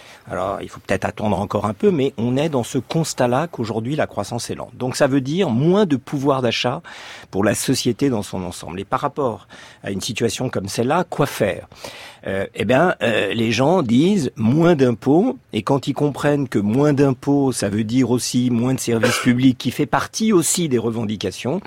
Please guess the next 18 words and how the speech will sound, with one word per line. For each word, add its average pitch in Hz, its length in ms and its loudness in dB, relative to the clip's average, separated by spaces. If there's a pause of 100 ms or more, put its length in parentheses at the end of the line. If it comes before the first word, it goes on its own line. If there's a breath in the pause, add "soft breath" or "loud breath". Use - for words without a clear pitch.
(540 loud breath)
eh 92 80 0
bien, 131 240 2
ils 123 220 4
en 113 60 2
viennent 131 260 4
à 117 60 0
l'idée 104 280 -4
qu'il - 140 -12
faut 120 140 -4
plus 131 340 -2
de 117 80 0
justice 107 460 -6
fiscale, 90 420 -6
pour 95 160 -8
le 92 80 -4
dire 110 180 -2
simplement. - 480 -8
Donc, 120 280 0